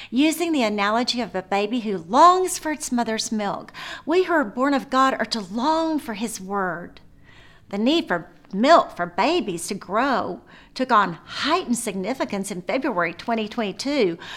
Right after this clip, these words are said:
when our nation realized it faced a shortage of baby formula. Parents desperate for milk searched to obtain it. What had been taken for granted became highly valued.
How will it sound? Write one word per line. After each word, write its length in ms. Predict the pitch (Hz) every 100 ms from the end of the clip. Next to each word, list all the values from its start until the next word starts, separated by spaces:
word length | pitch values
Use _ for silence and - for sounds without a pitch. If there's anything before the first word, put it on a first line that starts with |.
| - -
when 100 | 269
our 240 | 311 359
nation 460 | 269 285 - 262 208
realized 500 | 214 262 202 202 -
it 200 | 330 -
faced 260 | 262 247 -
a 120 | 214
shortage 840 | - - 277 392 392 220 202 - -
of 260 | 220 -
baby 360 | 320 403 415 359
formula. 720 | - 208 180 165 101 147 107 - - - - - - -
Parents 400 | 370 403 320 -
desperate 720 | 196 - 294 381 - 226 -
for 80 | 226
milk 400 | 220 262 320 -
searched 640 | - - 359 415 - - -
to 80 | 220
obtain 440 | - 247 320 330
it. 200 | 185 - - - - -
What 140 | 339
had 80 | 311
been 160 | 262 247
taken 420 | - 359 453 330
for 140 | 220
granted 600 | 175 208 247 320 226 -
became 380 | 214 208 208 180 -
highly 460 | - 294 330 240 170
valued. 800 | - 226 294 196 147 - -